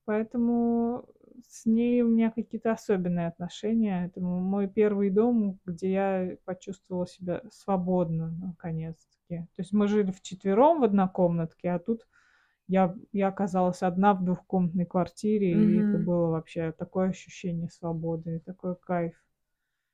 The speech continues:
Speaker 1: И потом уже, когда мама туда переехала, вот, а я уехала в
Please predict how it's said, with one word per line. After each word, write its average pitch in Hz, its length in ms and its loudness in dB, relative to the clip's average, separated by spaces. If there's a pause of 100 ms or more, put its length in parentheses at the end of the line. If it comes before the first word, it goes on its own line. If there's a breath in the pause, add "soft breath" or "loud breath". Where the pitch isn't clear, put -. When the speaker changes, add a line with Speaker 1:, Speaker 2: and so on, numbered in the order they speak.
(360)
Speaker 1:
И 196 80 -6
потом 208 400 0
уже, 240 160 0
когда 208 400 0
мама 277 380 2
туда 214 180 2
переехала, 180 960 -2 (100)
вот, 175 460 -6
а 175 80 -4
я 175 180 0
уехала 180 520 -2
в 175 60 -18